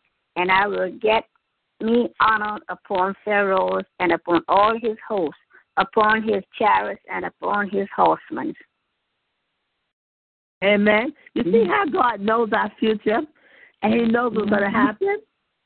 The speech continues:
Speaker 2: It hasn't
Speaker 1: Mm-hmm.
Speaker 2: happened yet, but God is telling Moses what's gonna happen. He said, Because I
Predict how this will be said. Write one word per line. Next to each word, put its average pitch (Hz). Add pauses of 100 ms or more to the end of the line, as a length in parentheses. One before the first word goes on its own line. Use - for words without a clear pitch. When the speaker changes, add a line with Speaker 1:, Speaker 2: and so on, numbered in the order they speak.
(420)
Speaker 2:
It 123
hasn't 254
Speaker 1:
Mm-hmm. 208
Speaker 2:
happened 196
yet, 165 (300)
but 180
God 254
is 220 (160)
telling 330
Moses 220
what's 220
gonna 208
happen. 202 (480)
He 220
said, 226
Because 214
I -